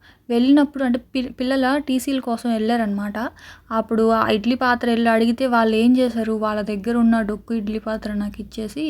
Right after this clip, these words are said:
నా మంచి ఇడ్లీ పాత్ర అండి, కనీసం అది కొనాలంటే లెవెన్ హండ్రెడ్, ట్వెల్వ్ హండ్రెడ్ అలా ఉంది ఇప్పుడు దాని కాస్ట్. అది వాళ్ళు ఉంచేసుకున్నారు. నాకైతే ఎంత బాధేసిందో.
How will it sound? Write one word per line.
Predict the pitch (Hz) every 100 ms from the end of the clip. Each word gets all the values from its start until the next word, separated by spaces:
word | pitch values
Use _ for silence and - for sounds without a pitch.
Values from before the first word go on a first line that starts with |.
| - - - - -
నా | 226
మంచి | 220 226 233
ఇడ్లీ | 233 240
పాత్ర | 247 240 226 226
అండి, | 214 214
కనీసం | 220 214 240 269
అది | 240 226
కొనాలంటే | 233 220 233 240 233 233 302 320 254 226 220
లెవెన్ | 226 220 226
హండ్రెడ్, | 226 220 226 240
ట్వెల్వ్ | 233 220
హండ్రెడ్ | 214 208 220 220
అలా | 208 202
ఉంది | 202 214
ఇప్పుడు | 226 214
దాని | 208 208 202
కాస్ట్. | 202 208 - 226 302 - - - _
అది | 226 220
వాళ్ళు | 214 220 214
ఉంచేసుకున్నారు. | 220 240 247 240 240 214 202 208 285 - - -
నాకైతే | 233 247 233
ఎంత | 240 226 226
బాధేసిందో. | 233 220 226 247 254 254 240 240